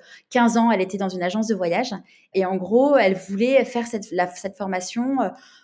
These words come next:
je crois que ça faisait peut-être deux jours par mois pendant, euh, quelques mois.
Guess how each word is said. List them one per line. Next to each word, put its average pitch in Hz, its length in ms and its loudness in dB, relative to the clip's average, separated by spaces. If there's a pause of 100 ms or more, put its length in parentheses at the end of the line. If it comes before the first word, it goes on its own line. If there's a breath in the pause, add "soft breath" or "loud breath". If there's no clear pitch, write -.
(300 loud breath)
je - 60 -20
crois 208 120 0
que 202 60 -8
ça 196 100 -2
faisait 185 180 -6
peut-être 180 260 -4
deux 208 120 4
jours 214 200 0
par 214 180 0
mois 247 360 0
pendant, 175 360 -4
euh, 151 100 -2
quelques 180 300 -8
mois. 196 340 -6